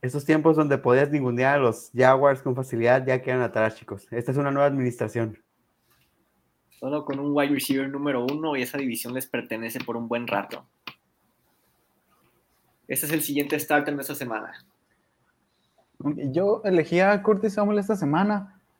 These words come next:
Speaker 3: Bueno, hemos visto que Curtis Samuel ha, ha surgido como esta arma ofensiva de los, de los Commanders a lo largo de la temporada. Eh, ciertamente las expectativas de él no eran muy altas, pero el muchacho ahí está cumpliendo,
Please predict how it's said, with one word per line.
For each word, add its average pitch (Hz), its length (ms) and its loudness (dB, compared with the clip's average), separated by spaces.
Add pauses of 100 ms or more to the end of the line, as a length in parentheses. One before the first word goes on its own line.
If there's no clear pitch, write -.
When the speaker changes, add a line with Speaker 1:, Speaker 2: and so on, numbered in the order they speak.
(280)
Speaker 3:
Bueno, 208 320 4 (760)
hemos 226 240 4
visto 254 280 2
que 170 120 0
Curtis 180 300 0
Samuel 214 340 0 (100)
ha, 185 560 0 (720)
ha 143 60 -8
surgido 214 460 4
como 170 280 2
esta 147 320 2
arma 190 200 2
ofensiva 170 580 0
de 151 140 2
los, 117 420 -4
de 123 140 0
los 127 160 -2
Commanders 165 720 2
a 127 100 -2
lo 123 140 2
largo 135 260 4
de 160 80 2
la 143 140 0
temporada. 127 680 0 (460)
Eh, 123 400 4 (400)
ciertamente 170 520 4
las 170 160 2
expectativas 143 560 0
de 143 60 2
él 139 100 2
no 147 100 4
eran 151 240 0
muy 147 160 2
altas, 233 360 -2
pero 143 320 2 (340)
el 180 120 6
muchacho 196 360 4
ahí 233 80 4
está 233 240 0
cumpliendo, 240 560 2